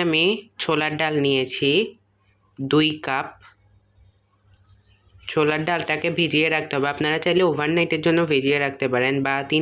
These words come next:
থেকে চার ঘন্টা। আমি তিন থেকে চার ঘন্টার মতোই ভিজিয়ে রাখবো। দেখুন, ছোলার ডালটাই কিন্তু নিতে হবে,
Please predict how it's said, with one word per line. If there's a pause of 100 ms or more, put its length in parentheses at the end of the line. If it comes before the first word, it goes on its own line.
থেকে
চার
ঘন্টা। (100)
আমি
তিন
থেকে
চার
ঘন্টার
মতোই
ভিজিয়ে
রাখবো। (680)
দেখুন,
ছোলার
ডালটাই
কিন্তু (100)
নিতে
হবে,